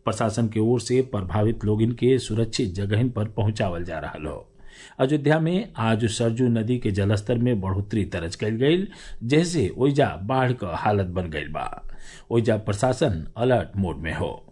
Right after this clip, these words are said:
बनारस में आज गंगा और वरुणा नदी के बढ़ल जलस्तर के नाते नदियन में पवरले पर रोक लगा दिहल गइल हो। एकरे सतही बाढ़ प्रभावित इलाकन में जर्जर मकान में रह रहल लोगन से अपील कइल गइल हो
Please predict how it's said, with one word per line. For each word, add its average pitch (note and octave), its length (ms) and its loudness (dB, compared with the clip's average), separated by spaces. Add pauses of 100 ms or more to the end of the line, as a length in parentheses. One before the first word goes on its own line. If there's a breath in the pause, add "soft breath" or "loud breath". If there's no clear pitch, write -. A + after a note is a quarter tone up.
(420 loud breath)
बनारस D#3+ 440 0
में F3 240 2
आज A2+ 340 0
गंगा A#2 440 2
और A#2 360 2
वरुणा A2+ 400 2
नदी G#2+ 300 2
के B2 260 2
बढ़ल G#2+ 380 2
जलस्तर G#2+ 520 0
के G#2 180 -2
नाते G#2+ 380 0 (580 loud breath)
नदियन C3+ 420 2
में D3 320 0
पवरले B2+ 420 4
पर G#2 240 -2
रोक A2+ 300 4
लगा F2+ 260 -2
दिहल D#2 220 -4
गइल C2+ 260 -8
हो। - 240 -8 (420 loud breath)
एकरे G#2 240 4
सतही C#3 640 0 (260 loud breath)
बाढ़ B2+ 340 0
प्रभावित A#2+ 600 0
इलाकन A2 440 2
में B2 300 2
जर्जर A#2 380 2
मकान A2+ 400 2
में A#2 240 4
रह A2 200 2
रहल G#2+ 240 2
लोगन B2 340 2
से C2 300 -4
अपील D3+ 380 4
कइल B2 240 2
गइल A2+ 240 2
हो D#3 160 4